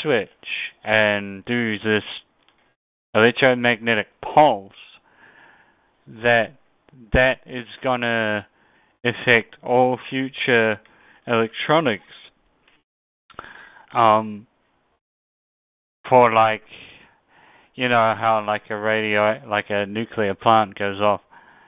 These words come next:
then that area is useless for the next hundred years because it's, it's toxic. Is it kinda like that?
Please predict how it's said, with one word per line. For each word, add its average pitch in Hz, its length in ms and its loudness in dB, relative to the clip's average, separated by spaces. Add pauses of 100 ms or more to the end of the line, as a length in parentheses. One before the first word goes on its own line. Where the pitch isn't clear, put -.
(180)
then 107 180 -2
that 107 160 4
area 101 640 0
is 90 60 -12 (160)
useless 113 600 -4 (100)
for 104 100 -6
the 98 120 0
next 98 260 0
hundred 101 440 0
years 104 380 2 (800)
because 98 280 -6
it's, 92 160 -8 (160)
it's - 340 -16
toxic. 104 460 0 (840)
Is 120 140 0
it 127 80 2
kinda 143 300 4
like 120 240 2
that? 123 340 -4